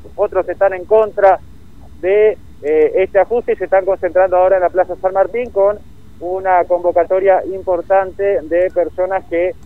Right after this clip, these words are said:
van a marchar por el centro de, eh, la ciudad en momentos más. Esta concentración inició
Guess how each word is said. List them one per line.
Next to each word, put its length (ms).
van 180
a 60
marchar 420
por 320
el 220
centro 460
de, 960
eh, 40
la 180
ciudad 440
en 340
momentos 520
más. 280
Esta 240
concentración 680
inició 500